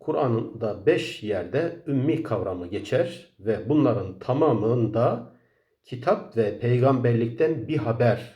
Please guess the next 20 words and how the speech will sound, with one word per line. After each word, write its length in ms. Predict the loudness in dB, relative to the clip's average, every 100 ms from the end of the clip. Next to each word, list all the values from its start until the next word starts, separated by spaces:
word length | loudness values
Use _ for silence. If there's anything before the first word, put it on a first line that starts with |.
| _ _ _
olmak 480 | -2 0 0 -4 0
bağlamında 800 | 0 2 0 -2 -2 -2 -4 -10 _ _
kullanıldığını 960 | -2 0 2 0 -2 -4 0 0 -2 -2
belirtmiş 460 | -2 -2 -6 -6 -4
olayım 400 | -4 -6 -4 -2
ümmiliğin. 520 | -2 -2 -6 -10 -18 _ _ _ -6
Bu 100 | -2
itibarla 500 | 0 2 0 -2 -2
da 320 | -2 -2 -6
mesela 520 | -8 -4 -4 -2 -2 0
Hazreti 360 | 0 0 -2
Peygamberi 800 | 0 2 0 -2 0 0 0 -10 _ _ _ 0
ve 300 | 2 2 0
Arapları 800 | 0 0 -2 -6 2 2 2 -8 -8
bu 80 | -6
şekilde 460 | -4 -4 -4 -6
tanımlar 640 | -6 -8 -6 2 2 2 -6
Kur'an. 580 | -6 0 0 0 -6 -14 _ _ _ _ -10
Buna 280 | 2 2
mukabil 480 | 4 0 -2 -6 -6